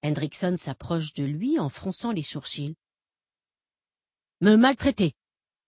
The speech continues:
Qu'est-ce que c'est que ces conneries ? » Vous ne pouvez pas me maltraiter puisque vous m'appartenez.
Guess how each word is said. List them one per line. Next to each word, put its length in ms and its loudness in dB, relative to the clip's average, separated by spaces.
Qu'est-ce 240 6
que 80 0
c'est 220 2
que 180 -8
ces 160 -6
conneries ? » 500 6
Vous 100 6
ne 60 8
pouvez 320 4
pas 140 8
me 100 4
maltraiter 480 4
puisque 300 -2
vous 160 2
m'appartenez. 640 4